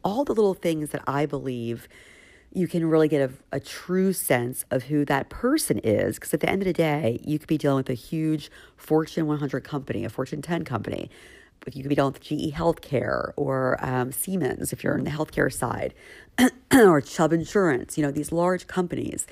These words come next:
as your client. But one person is gonna be at the other side of the phone that's your client, right? So even though these big companies have these big names,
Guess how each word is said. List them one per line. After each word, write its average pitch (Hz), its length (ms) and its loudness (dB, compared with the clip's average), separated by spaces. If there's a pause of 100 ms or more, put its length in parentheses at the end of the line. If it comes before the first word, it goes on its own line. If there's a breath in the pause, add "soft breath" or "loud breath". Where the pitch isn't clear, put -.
(480 loud breath)
as 160 160 4
your 143 80 4
client. 143 640 2
But 147 440 -2
one 190 440 4
person 147 720 0
is - 100 -2
gonna 151 120 2
be 147 60 4
at 143 40 0
the - 160 0
other 147 180 2
side 165 220 -2
of 170 80 0
the - 60 -20
phone 127 360 0
that's 123 240 -4
your 131 80 -2
client, - 500 -4
right? 120 360 -4
So 160 280 2 (600 loud breath)
even 220 220 2
though 208 100 0
these 190 160 0
big 156 220 2
companies 156 420 -2
have 151 80 -4
these 143 100 -2
big 131 160 0
names, 135 560 2